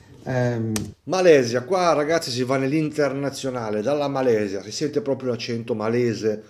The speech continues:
Speaker 2: di quello. E poi qua invece della tovaglia abbiamo un salto di qualità. Le copertine dei dischi, qua si va dal progressive al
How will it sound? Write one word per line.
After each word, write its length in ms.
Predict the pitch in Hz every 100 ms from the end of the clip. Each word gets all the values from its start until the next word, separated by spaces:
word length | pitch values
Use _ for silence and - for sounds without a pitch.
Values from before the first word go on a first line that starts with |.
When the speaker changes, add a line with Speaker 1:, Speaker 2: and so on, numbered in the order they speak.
| -
Speaker 2:
di 100 | -
quello. 680 | 110 117 113 110 107 107 104 - - - - -
E 100 | -
poi 180 | 214 151
qua 120 | 151
invece 280 | 143 151 127
della 180 | 135
tovaglia 440 | 135 170 156 123 113
abbiamo 300 | 120 127 131
un 100 | 117
salto 380 | - 135 120 123
di 140 | 117
qualità. 480 | 117 107 95 107 - - - _ -
Le 280 | 147 208 214
copertine 920 | 185 185 165 165 147 - 208 190 151
dei 200 | 156 151
dischi, 480 | 175 175 - - 123
qua 140 | 147
si 120 | 139
va 140 | 131 123
dal 200 | 127 120
progressive 880 | 127 151 135 123 - 127 120 107 110 - _ _ _ _ _
al 600 | - 113 113 113 107 -